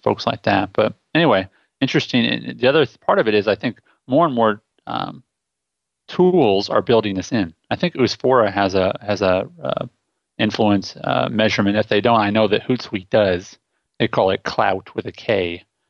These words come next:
Um, you know, I, I don't know that it's the most accurate, but anyway, I, I think that it, it's, it's trying to measure at least something more than just followers, because, and, and I, and I appreciate that. So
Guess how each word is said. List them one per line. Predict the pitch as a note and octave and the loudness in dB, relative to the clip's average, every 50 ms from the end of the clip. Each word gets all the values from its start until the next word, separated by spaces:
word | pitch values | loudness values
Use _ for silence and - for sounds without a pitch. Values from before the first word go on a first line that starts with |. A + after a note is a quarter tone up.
| _ _ _ _ _ - | _ _ _ _ _ -2
Um, | A#2 G#2 G2 F#2+ F#2 F2+ F2+ F2 F2+ - _ _ _ _ _ - | 2 2 2 2 2 0 -4 -8 -14 -20 _ _ _ _ _ -2
you | C3 | 0
know, | G#2+ | 2
I, | F#2+ G2+ G#2+ A2+ - | 2 2 0 0 -2
I | - G#2+ G2 | -2 -2 -2
don't | G#2 G2+ G#2+ G2+ | -2 -4 -6 -6
know | G2 F#2+ | -12 -14
that | F#2+ F#2 | -14 -16
it's | - - _ _ | -16 -20 _ _
the | G2+ | -10
most | F#2+ G2+ G2+ - - | -6 -6 -6 -4 -6
accurate, | A2+ G#2+ G#2 _ - - - - - _ | -10 -10 -12 _ -12 -12 -12 -12 -8 _
but | - A2 - - | -4 -4 -2 0
anyway, | F#3+ G3+ F3+ A#2+ A2 A2 | 0 2 4 4 4 4
I, | - - A2+ A2 - A#2 | 2 2 0 0 0 -2
I | G#2 | -4
think | - - A#2+ A2 G2+ - | -4 -4 -6 -6 -4 -2
that | - G#2 G2 | -2 0 0
it, | F#2+ G2 - _ _ _ - | 0 -2 -4 _ _ _ -8
it's, | A2 - - - - _ - | -8 -8 -10 -14 -18 _ -4
it's | - G#2 - - | -4 -4 -4 -6
trying | - - D3 D3+ E3 D3 | -6 -2 -2 0 0 0
to | A#2+ | -2
measure | G#2+ G#2 A2 A2 A2+ G2 G#2+ | -2 0 2 0 2 2 0
at | A2 A2 G2+ | 0 0 -2
least | F#2 F#2+ G2 F#2 - - _ _ _ | -4 -8 -12 -12 -14 -20 _ _ _
something | _ - B2+ B2 A2 - A#2+ G2+ F#2+ | _ -4 -4 -4 -4 -4 -6 -6 -6
more | G2 G#2 G#2+ A2 A2+ A2 | -4 -2 0 2 2 2
than | G2+ G2 F#2 | 0 -4 -4
just | F#2 G#2+ G2 F2+ - | -2 0 0 0 0
followers, | - - G2 F#2 F#2+ F#2+ F#2 F#2+ - - - | 0 0 2 2 2 2 2 0 -2 -6 -10
because, | - - - - - F#2+ F2+ - - _ _ _ _ _ _ _ _ _ _ _ _ _ _ _ | -14 -16 -8 -4 -4 -4 -4 -4 -12 _ _ _ _ _ _ _ _ _ _ _ _ _ _ _
and, | - - - - - - G2+ - - | -14 -14 -12 -6 -4 -2 -2 0 0
and | G#2 G#2 | 0 2
I, | G2+ G2 | 2 2
and | F#2 - - G#2 | 2 0 0 0
I | F#2+ | 0
appreciate | F#2 - - A2+ G2 - - A#2 A2+ A2 | -2 0 -2 -2 -2 -2 -2 -2 -4 -2
that. | - A2+ G#2 G#2 A2 - | -2 -2 -2 -2 -4 -6
So | - - - A2+ G#2 G2 F#2 - | -4 0 2 4 4 2 2 -2